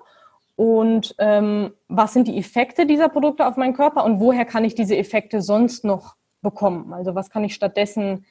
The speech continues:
essen? Nicht nur aufgrund von Proteinernährung, also Proteinquelle und so, sondern ich guck dann wirklich auch, Joghurt wirkt kühlend. Wirkt Sojajoghurt auch kühlend? Ja.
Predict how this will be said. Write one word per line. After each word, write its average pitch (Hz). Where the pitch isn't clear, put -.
essen? 175
Nicht 240
nur 233
aufgrund 214
von 208
Proteinernährung, 226
also 185
Proteinquelle 254
und 294
so, 320
sondern 220
ich 247
guck 247
dann 220
wirklich 226
auch, 208
Joghurt 247
wirkt 247
kühlend. 247
Wirkt 226
Sojajoghurt 226
auch 208
kühlend? 349
Ja. 247